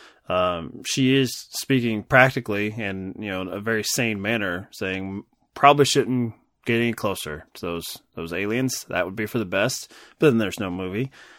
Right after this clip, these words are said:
Uh, Catherine Zeta-Jones in Traffic, it's traumatic to know, I mean, just that her husband,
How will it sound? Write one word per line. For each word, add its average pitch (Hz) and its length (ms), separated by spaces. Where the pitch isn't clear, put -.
Uh, 85 340
Catherine 151 340
Zeta-Jones 139 420
in 123 100
Traffic, 165 540
it's - 300
traumatic 120 640
to 127 140
know, 104 720
I 113 60
mean, 117 160
just 110 340
that 113 440
her 113 140
husband, 101 600